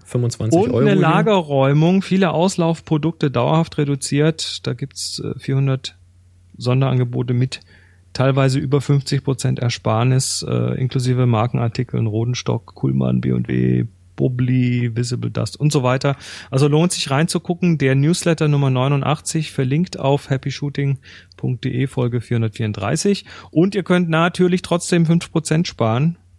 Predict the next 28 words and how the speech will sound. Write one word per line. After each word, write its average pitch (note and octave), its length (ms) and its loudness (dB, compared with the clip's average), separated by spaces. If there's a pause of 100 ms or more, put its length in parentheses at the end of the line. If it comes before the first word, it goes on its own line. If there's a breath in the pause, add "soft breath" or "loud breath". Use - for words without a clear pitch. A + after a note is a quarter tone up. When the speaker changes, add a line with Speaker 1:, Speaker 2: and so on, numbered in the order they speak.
(100)
Speaker 2:
wenn C3 180 -2
ihr B2+ 280 0 (100)
den B2 100 -6
Gutschein A#2 360 -6
Happy A2 220 -4
Shooting A#2 360 -6 (420 soft breath)
zwanzig B2 460 -2
fünfzehn C3+ 420 2
verwendet. A2+ 460 -2
Also G#2 360 -6
schaut A2 240 -8
mal A#2+ 140 -4
rein. G2 300 -6 (540 soft breath)
Das D3+ 200 2
lohnt D#3+ 340 2
sich D#3+ 300 -2
wieder C#3+ 220 0
mal C#3 160 0
kräftig. - 600 -8 (440)
Speaker 1:
Genau, A2 220 0
und F#2+ 100 0
wir F#2+ 80 0
bedanken D3+ 400 0
uns A3 240 -2
bei E3 180 -2
enjoy E3+ 400 2
your D#3 80 2
camera C3+ 540 0